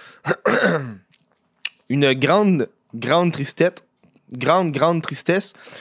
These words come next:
Une honte aussi. Malgré tout mon amour, ma patience, mon écoute, ma ruse, je n'aurais pas réussi à le raisonner. C'est rendu trop gros pour moi,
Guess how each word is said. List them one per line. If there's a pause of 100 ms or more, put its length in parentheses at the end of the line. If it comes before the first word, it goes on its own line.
(120)
Une
honte (400)
aussi. (500)
Malgré
tout
mon
amour,
ma
patience,
mon
écoute,
ma
ruse, (140)
je
n'aurais
pas
réussi
à
le
raisonner. (680)
C'est
rendu
trop
gros
pour
moi,